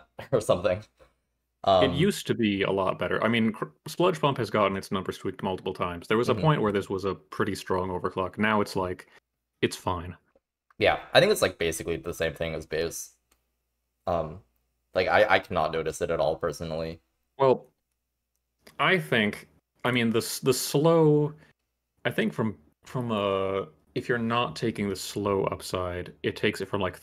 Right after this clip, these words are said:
Speaker 2: thirty-five percent slow to, like, around forty-five.
Speaker 1: Mm-hmm.
Speaker 2: It's, I think it's, well, let me put it this way. If we're putting crisper, lighter tanks in C, I think this should also be in C.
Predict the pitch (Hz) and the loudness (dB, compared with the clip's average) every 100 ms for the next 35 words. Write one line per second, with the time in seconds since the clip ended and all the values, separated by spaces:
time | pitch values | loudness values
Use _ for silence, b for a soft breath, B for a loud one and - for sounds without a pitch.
0 | - _ _ _ - 101 101 110 117 127 | -20 _ _ _ -6 -2 0 0 0 -2
1 | 135 139 - 139 156 156 151 151 - - | -6 -8 -2 0 0 -2 -4 -2 -2 -2
2 | 143 131 104 95 - _ - _ _ _ | -2 0 -4 -6 -10 _ -20 _ _ _
3 | 104 104 104 113 - 110 120 127 143 147 | 0 2 2 0 0 0 0 0 0 2
4 | 151 156 _ _ _ _ _ 107 107 92 | 0 -6 _ _ _ _ _ -10 -10 -10
5 | _ 123 - - 143 196 156 - - b | _ -2 0 -2 2 2 2 -2 -12 b
6 | _ _ 135 156 151 120 101 95 95 - | _ _ 2 4 4 4 2 0 -2 -2
7 | 104 160 160 202 156 - 156 156 147 113 | 2 2 4 2 0 0 0 2 2 2
8 | 107 110 113 104 104 107 - 107 - 110 | 2 2 2 0 -4 -4 -6 -8 -4 -2
9 | 104 95 98 - 104 - - - - - | -2 -2 -6 -4 -6 -6 -8 -8 -10 -12
10 | - - - | -12 -14 -14